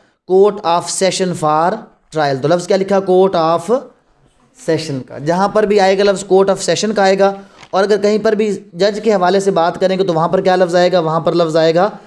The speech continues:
अब इसी को आए वन नाइंटी वन में पढ़ें, वन नाइंटी वन की लास्ट लाइन में आ जाए। कहता है कि instead of being tried by such magistrate be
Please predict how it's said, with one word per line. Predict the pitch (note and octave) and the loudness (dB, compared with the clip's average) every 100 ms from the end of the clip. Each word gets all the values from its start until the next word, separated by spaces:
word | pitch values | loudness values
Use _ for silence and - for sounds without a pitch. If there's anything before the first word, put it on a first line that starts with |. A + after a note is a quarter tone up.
| - | -10
अब | F3 | -2
इसी | F#3 G3 | -2 -2
को | A3 G3 | 0 2
आए | G3 G3+ | 2 0
वन | F#3 | 0
नाइंटी | G3 F#3+ F#3+ | 0 0 -2
वन | F#3 | -2
में | F3+ | -2
पढ़ें, | D3 A#2+ - | -4 -8 -12
वन | E3 | -6
नाइंटी | F#3 F#3 F#3 | -4 -2 -2
वन | F3+ | -2
की | E3+ | 0
लास्ट | D#3+ D#3 D#3 | 0 -2 -2
लाइन | D3+ | -4
में | C#3 | -2
आ | B2+ | -4
जाए। | B2 A#2+ _ _ _ _ _ _ _ _ _ _ _ - | -6 -10 _ _ _ _ _ _ _ _ _ _ _ -2
कहता | A#3+ B3 | 0 2
है | C4+ | 2
कि | B3 A#3 A#3 | 4 2 2
instead | A#3 B3 A3+ A3 | -2 0 0 2
of | - F3+ | 0 0
being | A3 A#3 | 0 0
tried | G3+ G#3 A3 | 2 2 2
by | G#3+ | 2
such | G#3 G3+ | 0 0
magistrate | F#3+ F#3 - G#3 A#3 A#3 F3+ | -2 -2 2 4 4 2 -2
be | G3 | 0